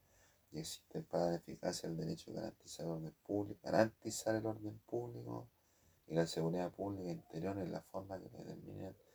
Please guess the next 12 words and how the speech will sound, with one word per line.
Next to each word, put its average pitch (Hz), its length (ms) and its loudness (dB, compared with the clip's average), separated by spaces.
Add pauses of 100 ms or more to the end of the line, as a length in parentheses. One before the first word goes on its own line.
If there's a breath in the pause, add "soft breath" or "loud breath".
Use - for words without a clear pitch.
(320 loud breath)
sus - 80 -4
respectivas 160 600 -2
leyes 175 300 2
orgánicas. 190 500 -2 (580 soft breath)
Dependen 92 500 0
del 82 120 -2
ministerio 107 840 0
encargado - 600 -2
de - 120 -8
la - 80 -4
seguridad 85 480 -4
pública. 98 500 -4